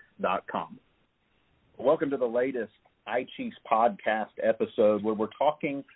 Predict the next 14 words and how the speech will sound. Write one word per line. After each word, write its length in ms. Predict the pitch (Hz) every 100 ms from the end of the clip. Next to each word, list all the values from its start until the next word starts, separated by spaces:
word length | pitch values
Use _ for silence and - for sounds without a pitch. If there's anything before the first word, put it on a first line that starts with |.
| _ _
about 500 | 104 104 117 117 120 -
emergency 800 | 110 123 143 151 - 139 135 120 -
health 300 | - 185 208 -
care 260 | - 82 - - _
and 360 | 101 98 95
providing 840 | - 113 101 110 131 147 143 139 139 - _ _ _ -
good, 400 | 101 127 151 151 147 -
effective, 520 | - 143 143 151 123
and 120 | 104
efficient 500 | - 139 139 - 113 -
service 380 | 123 127 127 113 -
to, 400 | 113 110 113 110 -
in 80 |
this 100 | 107